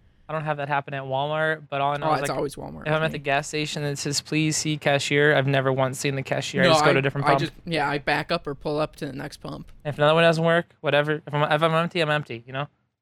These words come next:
Speaker 2: I've gone to a different, different
Speaker 1: Yeah.
Speaker 2: gas station to do that.
Speaker 1: Yeah. All right, show me what you need to show me.
Speaker 2: Okay, I have, you know, we've been gone a year, so I figured there's no better way to start than I have a little present for Michael.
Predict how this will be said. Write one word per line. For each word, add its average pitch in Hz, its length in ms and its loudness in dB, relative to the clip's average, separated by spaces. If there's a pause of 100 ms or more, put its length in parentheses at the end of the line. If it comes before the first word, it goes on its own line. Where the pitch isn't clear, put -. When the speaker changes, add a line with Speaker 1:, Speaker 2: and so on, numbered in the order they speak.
Speaker 2:
I've 190 120 -2
gone 170 220 2
to 175 100 -4
a 151 80 -2
different, 151 320 -8 (160)
different 147 280 -8
Speaker 1:
Yeah. - 100 2
Speaker 2:
gas 311 100 -2
station 147 400 -10
to - 100 -16
do 139 140 -10
that. 92 320 -16
Speaker 1:
Yeah. 208 140 -2
All - 920 -8
right, 147 80 0
show - 100 -2
me 190 80 2
what 190 140 -2
you 190 80 -8
need 175 80 -8
to 165 40 -12
show 170 160 -8
me. - 60 -4
Speaker 2:
Okay, - 240 -6 (280)
I 151 180 -2
have, 185 340 -2 (440)
you 175 120 -4
know, 156 300 2 (100)
we've 175 160 -6
been 175 140 -4
gone 175 240 0
a 233 40 -2
year, 185 320 2
so - 160 -6
I 151 60 -4
figured 170 300 -4
there's 151 140 -6
no 156 100 -4
better 185 180 0
way 170 200 -2
to 175 100 -12
start 147 300 -4 (380)
than 151 120 -6
I 156 80 -2
have 160 100 2
a 170 60 -2
little 160 160 0
present 165 340 0
for 147 120 -6
Michael. 131 440 -8